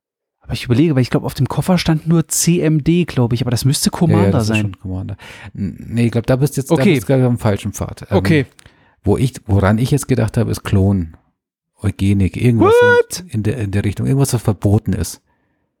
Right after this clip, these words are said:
Speaker 1: Ach so.
Speaker 2: Vielleicht.
Speaker 1: Oh, aber, aber, aber, aber Beverly war doch eigentlich immer so, ich sag mal, eine von den weißen Ärzten, nicht von den schwarzen, oder?
Speaker 2: Ja, ja, wer, wer sagt denn, dass sie ihn geklont hat?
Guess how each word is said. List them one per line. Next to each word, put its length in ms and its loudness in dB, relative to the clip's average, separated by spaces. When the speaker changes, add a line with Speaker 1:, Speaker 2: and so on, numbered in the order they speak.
Speaker 1:
Ach 200 -2
so. 400 0
Speaker 2:
Vielleicht. 380 0
Speaker 1:
Oh, 120 -10
aber, 720 2
aber, 220 0
aber, 420 0
aber 160 2
Beverly 420 0
war 100 2
doch 120 -2
eigentlich 320 0
immer 260 2
so, 180 -2
ich 180 -4
sag 120 -2
mal, 100 0
eine 200 0
von 180 2
den 340 0
weißen 340 2
Ärzten, 460 -4
nicht 140 0
von 160 4
den 100 2
schwarzen, 500 -2
oder? 280 0
Speaker 2:
Ja, 100 2
ja, 260 2
wer, 100 -4
wer 120 -2
sagt 220 -2
denn, 100 -2
dass 140 -6
sie 100 -2
ihn 80 -2
geklont 420 -2
hat? 240 -10